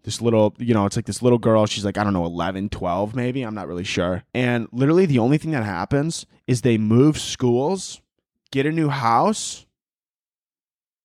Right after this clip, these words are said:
and that's literally it. And then she went to one day of school and then immediately was like, "My life's hell. I'm in a, I'm getting on a bus and I'm fucking running away." I was like,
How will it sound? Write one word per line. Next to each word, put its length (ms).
and 120
that's 220
literally 480
it. 220
And 120
then 80
she 120
went 180
to 80
one 440
day 160
of 140
school 560
and 100
then 120
immediately 1000
was 180
like, 220
"My 160
life's 320
hell. 340
I'm 100
in 80
a, 100
I'm 160
getting 240
on 100
a 40
bus 360
and 80
I'm 240
fucking 380
running 220
away." 180
I 100
was 160
like, 160